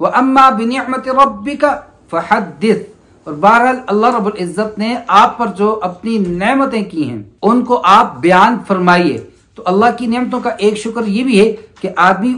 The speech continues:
उन नेमतों को दूसरों को बताए। बताने का क्या तरीका है? जाहिर सी बात है, सोशल मीडिया है, हम मकामी तौर पे जलसा कर सकते हैं, कोई भी ऐसा काम करके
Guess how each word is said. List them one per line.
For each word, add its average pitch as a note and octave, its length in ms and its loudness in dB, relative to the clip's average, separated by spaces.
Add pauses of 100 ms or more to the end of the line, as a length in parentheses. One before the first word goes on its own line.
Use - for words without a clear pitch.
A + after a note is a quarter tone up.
उन G#3 180 0
नेमतों B3 440 0
को C4 280 0
दूसरों A3 540 -4
को B3 200 -2
बताए। E3 500 0 (140)
बताने G#3+ 380 2
का A3+ 100 -4
क्या A#3 220 0
तरीका A#3 380 -4
है? A3+ 320 -2 (180)
जाहिर F3+ 240 2
सी A#3+ 120 -6
बात A3 280 2
है, G#3+ 80 0
सोशल G3 340 -2
मीडिया A3+ 340 0
है, A3 260 -2 (300)
हम F#3 340 2
मकामी F#3 360 4
तौर G3+ 200 2
पे F3+ 100 -2
जलसा G3+ 340 0
कर A3 160 0
सकते G#3+ 360 -6
हैं, G#3+ 260 -6
कोई B3 200 -2
भी B3+ 60 -2
ऐसा G#3+ 280 -2
काम G#3 240 4
करके G3 480 -2